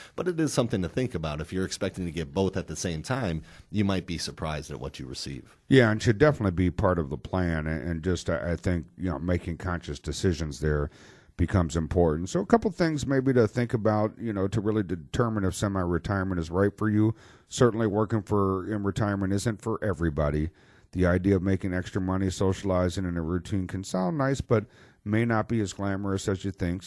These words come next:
Speaker 2: There's always, you know, a few roadblocks that can get in the way. Older Americans may have limited options due to age or health concerns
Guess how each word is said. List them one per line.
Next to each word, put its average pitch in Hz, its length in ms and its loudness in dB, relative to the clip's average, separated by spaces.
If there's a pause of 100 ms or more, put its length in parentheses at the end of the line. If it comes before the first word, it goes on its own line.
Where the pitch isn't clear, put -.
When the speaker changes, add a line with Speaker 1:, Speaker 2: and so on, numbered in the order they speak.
Speaker 2:
There's 82 240 -6
always, 95 400 0
you 113 100 -4
know, 135 140 0
a 139 40 0
few 170 280 0
roadblocks 90 640 2
that 95 100 0
can 90 260 -4
get 90 160 0
in 87 80 0
the 85 80 0
way. 80 360 2 (440)
Older 95 280 4
Americans 95 520 0
may 92 140 0
have 90 200 2
limited 104 440 -2
options 95 480 -4
due 101 160 0
to 87 200 0
age 90 240 0
or 98 100 2
health 90 260 0
concerns 82 580 -4